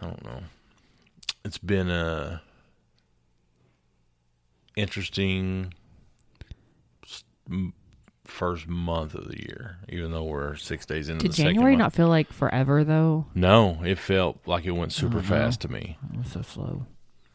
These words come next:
Speaker 2: I need
Speaker 1: So
Speaker 2: it to be spring.
Speaker 1: Eh, yeah, if it would warm up a little bit.
Speaker 2: I need to get these
Speaker 1: But I'm
Speaker 2: kids
Speaker 1: trying. We're,
Speaker 2: outside.
Speaker 1: we're both trying to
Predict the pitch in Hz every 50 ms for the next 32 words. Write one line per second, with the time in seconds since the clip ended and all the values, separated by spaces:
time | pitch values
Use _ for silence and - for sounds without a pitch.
0 | _ _ _ _ _ _ _ _ _ _ _ _ _ _ _ _ _ _ _ _
1 | _ _ _ _ _ _ _ _ - _ _ _ - - _ - - - _ _
2 | _ - - _ _ _ _ _ _ _ _ _ - - - - - - - -
3 | - - - - - - - 170 160 156 151 143 - - 127 123 123 123 - -
4 | - - 123 117 120 - 110 113 131 123 - - - _ _ _ _ _ - -
5 | - - - - - - - - - - - - - _ - 110 107 107 107 110
6 | 117 117 117 113 127 139 120 101 95 90 90 80 80 80 76 - 82 - 98 -
7 | - 80 87 - - _ _ _ _ - _ _ _ _ _ _ _ _ _ _
8 | - 170 160 151 - - - 127 - 101 95 - - - - 123 123 127 117 -
9 | 160 160 101 98 92 82 87 - - - 95 104 95 87 87 - _ _ - -
10 | 107 117 120 127 131 127 - - - - - - 95 92 92 92 95 92 95 95
11 | - - - - 82 80 78 76 78 76 73 76 78